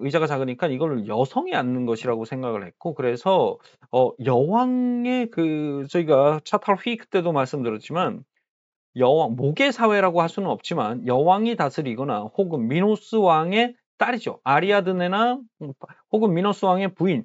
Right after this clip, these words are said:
파시파에가 다스렸던 것이다라고 생각을 했고, 그러기를 바랬습니다. 아서에반스는. 하지만 다른 것들도 많이 발견되고 나니까 그게 아니었고,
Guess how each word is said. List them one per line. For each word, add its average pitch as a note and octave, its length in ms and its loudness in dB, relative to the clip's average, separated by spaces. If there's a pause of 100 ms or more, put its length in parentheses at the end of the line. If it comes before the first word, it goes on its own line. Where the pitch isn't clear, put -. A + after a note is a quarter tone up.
(120)
파시파에가 G3 880 0 (540)
다스렸던 A3 720 2
것이다라고 G3 1200 4 (880)
생각을 A#3+ 520 4
했고, A3 360 0
그러기를 A3 500 4
바랬습니다. C#3+ 800 -4
아서에반스는. A#2+ 560 -2 (160)
하지만 F3 600 -2 (600)
다른 E3 220 0
것들도 G3 320 2
많이 D#3+ 200 0
발견되고 C3+ 460 -2
나니까 B2 480 -2 (200)
그게 C3 220 -2
아니었고, A#2 600 -2